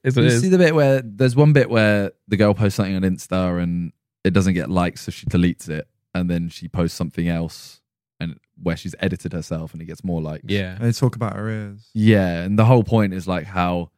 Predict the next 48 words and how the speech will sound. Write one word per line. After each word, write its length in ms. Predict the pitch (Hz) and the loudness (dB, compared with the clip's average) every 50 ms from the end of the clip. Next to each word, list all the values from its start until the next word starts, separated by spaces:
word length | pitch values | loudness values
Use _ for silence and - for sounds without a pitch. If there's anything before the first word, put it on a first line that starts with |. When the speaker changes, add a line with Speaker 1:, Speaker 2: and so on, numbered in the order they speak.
| _ _ _ _ _ _ _ _ _ _ | _ _ _ _ _ _ _ _ _ _
Speaker 2:
you 100 | 95 90 | -8 -6
know, 120 | 87 87 | -6 -6
the, 200 | 82 87 98 95 - _ _ | -4 -6 -8 -8 -10 _ _
if 160 | 98 - - | -8 -6 0
you're 80 | 95 101 | 0 0
not 100 | 95 90 | 0 0
getting 200 | 110 90 95 95 | 0 -2 -2 -2
enough 180 | 95 87 - | -4 -4 -2
likes, 340 | 95 92 90 90 - - - | -2 -2 0 -2 -4 -6 -14
it 60 | - | -16
starts 260 | - - 87 73 - | -10 -8 -8 -8 -8
affecting 320 | - - 80 - - 85 85 | -10 -12 -14 -12 -10 -10 -8
your 120 | 82 82 | -8 -6
mental 260 | 85 85 82 - 90 | -6 -6 -8 -8 -10
health, 320 | 80 82 85 85 82 - - | -8 -4 -4 -4 -4 -6 -8
and 100 | 82 85 | -10 -8
then 100 | 82 82 | -8 -8
also 440 | 85 82 - - 87 82 82 80 78 - - | -8 -8 -6 -6 -4 -4 -4 -6 -8 -12 -14
people 220 | - 87 85 82 | -14 -14 -14 -14
start 320 | - - - 82 80 - _ _ _ - | -14 -12 -10 -10 -10 -10 _ _ _ -14
questioning 340 | - 95 - - 90 87 | -12 -12 -10 -8 -8 -8
certain 240 | 82 - 80 65 85 | -6 -6 -8 -8 -8
stuff, 240 | - - - - - | -10 -12 -14 -14 -14
like, 100 | - - | -16 -14
they'll 140 | - 87 80 | -14 -12 -10
go, 100 | 82 82 | -10 -8
"Oh, 220 | 95 107 95 87 | -8 -8 -10 -12
your, 300 | 90 90 90 85 82 80 | -16 -18 -16 -16 -14 -14
your 180 | 80 85 85 82 | -16 -16 -16 -18
ears," 300 | 82 82 82 82 80 - | -18 -18 -20 -20 -20 -20
et 100 | - 123 | -20 -18
cetera, 220 | - - - - - | -18 -18 -18 -18 -12
stuff 160 | - - 82 | -8 -8 -8
like 140 | 82 80 80 | -8 -10 -12
that. 120 | 78 - _ _ - | -14 -18 _ _ -2
Speaker 3:
Yeah. 220 | 120 117 113 107 110 - _ _ _ _ _ _ _ _ _ _ _ _ _ _ _ _ _ _ _ _ - | -2 0 0 -2 -4 -10 _ _ _ _ _ _ _ _ _ _ _ _ _ _ _ _ _ _ _ _ 2
Speaker 2:
I 160 | 127 156 160 | 4 4 4
don't 160 | 151 139 127 | 4 2 0
find 340 | 123 - 139 127 127 123 113 | 2 2 4 4 4 4 2
that 160 | 104 87 - - _ _ _ | 2 0 -4 -10 _ _ _
on, 280 | - 101 95 95 92 - - | -4 -4 -4 -4 -4 -2 2
I 160 | 113 135 139 | 4 4 4
find 280 | 131 - 131 120 107 - | 4 4 2 2 0 -2
Instagram 480 | - 127 120 - - - 98 90 90 87 | -6 -8 -10 -10 -16 -20 -20 -20 -20 -20
so 380 | _ _ - - 113 104 101 101 | _ _ -2 0 2 4 4 4
easy 220 | 98 90 85 87 | 4 2 0 -4
to 120 | - - 85 | -4 -2 -2
not 360 | 87 87 90 90 90 82 78 | 0 0 0 0 0 0 -2